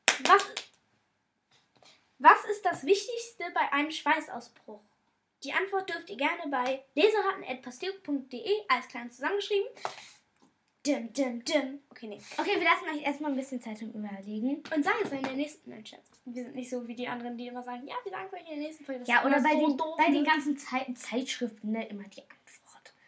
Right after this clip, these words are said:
Speaker 2: Ja, immer, äh, die Antwort kommt dann in der Nä-, die Lösung kommt dann in der nächsten Ausgabe.
Speaker 1: Also, was ist das Wichtigste bei einem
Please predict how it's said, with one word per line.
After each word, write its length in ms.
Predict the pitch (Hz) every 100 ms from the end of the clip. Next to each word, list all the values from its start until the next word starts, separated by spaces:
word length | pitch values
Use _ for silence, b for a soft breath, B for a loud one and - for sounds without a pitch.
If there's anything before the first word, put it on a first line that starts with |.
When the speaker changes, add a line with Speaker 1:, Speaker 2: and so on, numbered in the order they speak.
| b b _ _ _ -
Speaker 2:
Ja, 80 | -
immer, 160 | 262 240 240
äh, 220 | - - B -
die 80 | 320 -
Antwort 460 | 403 - 605 539 -
kommt 220 | 349 -
dann 180 | 523 523
in 160 | 277 277
der 200 | 440 320
Nä-, 380 | 254 302 440 466
die 140 | 240 294
Lösung 300 | 330 440 554
kommt 180 | 392 392
dann 160 | 453 440
in 140 | 311
der 80 | 508 587 622 831
nächsten 140 | - 640 403
Ausgabe. 720 | 415 392 285 262 247 247 254 -
Speaker 1:
Also, 320 | 262 247 226 226
was 240 | 247 -
ist 180 | 440 -
das 240 | 392 -
Wichtigste 840 | 254 392 - - 381 - - 269 294
bei 60 | 311
einem 320 | 294 302